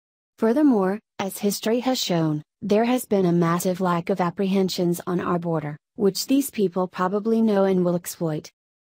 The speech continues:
Things are different now in Texas that will prevent that from having with this assertive action that Abbott is smart to take.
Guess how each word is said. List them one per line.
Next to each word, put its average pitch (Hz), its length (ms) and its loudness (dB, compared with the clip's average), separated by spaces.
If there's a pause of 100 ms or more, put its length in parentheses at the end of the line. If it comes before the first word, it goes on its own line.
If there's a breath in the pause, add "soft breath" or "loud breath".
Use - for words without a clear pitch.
(160)
Things 190 340 0
are 196 120 -2
different 180 420 0
now 170 360 0
in 185 120 0
Texas 208 480 -2
that 185 180 0
will 214 140 0
prevent 170 540 0
that - 160 -6
from 175 180 0
having 185 380 0
with 190 120 0
this 196 200 -4
assertive 180 440 -2
action 180 420 -2
that - 220 -4
Abbott 180 300 -4
is 190 160 -6
smart 185 380 -2
to 185 100 -6
take. 170 420 -4